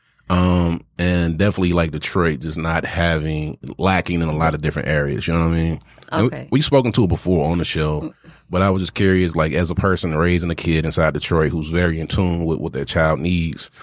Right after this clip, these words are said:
Speaker 1: um, how do you feel, um, raising your kid here? How, how do you feel like is impacted raising your kid in Detroit?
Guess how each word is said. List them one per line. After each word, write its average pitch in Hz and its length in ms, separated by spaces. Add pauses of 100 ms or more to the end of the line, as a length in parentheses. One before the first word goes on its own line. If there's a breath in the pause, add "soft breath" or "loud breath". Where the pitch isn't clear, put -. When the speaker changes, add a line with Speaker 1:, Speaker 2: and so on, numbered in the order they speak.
(340 loud breath)
Speaker 1:
um, 80 300
how 90 120
do 87 60
you 85 100
feel, 85 560
um, 71 400
raising 82 300
your 78 80
kid 78 260
here? 80 320
How, 95 220
how - 140
do 95 60
you 90 60
feel 87 180
like 78 200 (840 soft breath)
is 90 180
impacted 98 520
raising 80 280
your 80 140
kid 80 220
in 71 60
Detroit? - 320